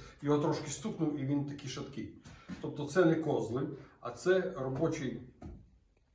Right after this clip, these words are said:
робочий інструмент, який повинен бути досить чіткий, надійний, важкий, м, скажімо таки, моцний, щоб на ньому було добре працювати. Почнемо. Значить, як я вже казав, дошка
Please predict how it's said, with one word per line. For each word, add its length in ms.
робочий 460
інструмент, 480
який 200
повинен 380
бути 220
досить 460
чіткий, 640
надійний, 720
важкий, 760
м, 760
скажімо 460
таки, 540
моцний, 680
щоб 160
на 80
ньому 180
було 220
добре 260
працювати. 580
Почнемо. 380
Значить, 320
як 100
я 80
вже 160
казав, 380
дошка 420